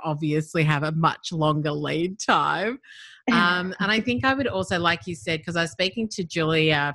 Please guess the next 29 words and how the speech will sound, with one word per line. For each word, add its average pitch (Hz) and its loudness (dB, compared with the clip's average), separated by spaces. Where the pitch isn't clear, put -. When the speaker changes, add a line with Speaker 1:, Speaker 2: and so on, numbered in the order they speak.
Speaker 1:
Farrakane 139 -2
from 151 -8
Saint 135 -6
Copy - -6
P 143 -2
R, 135 0
who, 139 -2
uh, 151 2
did 151 -4
the 151 -2
com-, 147 -6
in 160 -4
conversation 147 -2
session 143 2
at, 151 -2
at 160 2
Speaker 2:
She - -2
Speaker 1:
the - 0
Speaker 2:
was 143 -2
Speaker 1:
book 170 6
Speaker 2:
fabulous. 165 0
Speaker 1:
launch. 214 -6
Yeah, 147 2
she's 160 -6
Speaker 2:
Mm. 170 -2
Speaker 1:
amazing. 165 0
Uh, 175 4
and 165 -2
yeah, 175 0